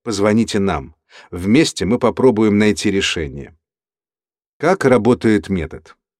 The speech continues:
Исключительно на знании принципов психологии. Сопереживание — лучший способ проложить тропинку к сердцу человека.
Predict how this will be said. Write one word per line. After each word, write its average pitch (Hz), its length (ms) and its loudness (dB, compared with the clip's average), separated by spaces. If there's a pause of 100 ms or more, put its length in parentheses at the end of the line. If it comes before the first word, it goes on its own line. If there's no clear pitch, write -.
(420)
Исключительно 160 960 0
на 117 180 2
знании 131 540 0
принципов 101 680 -2
психологии. 78 960 -8 (500)
Сопереживание — 113 1120 0 (140)
лучший 127 420 2
способ 127 520 0
проложить 107 460 2
тропинку 107 680 -2
к - 80 -10
сердцу - 460 0
человека. 98 760 -2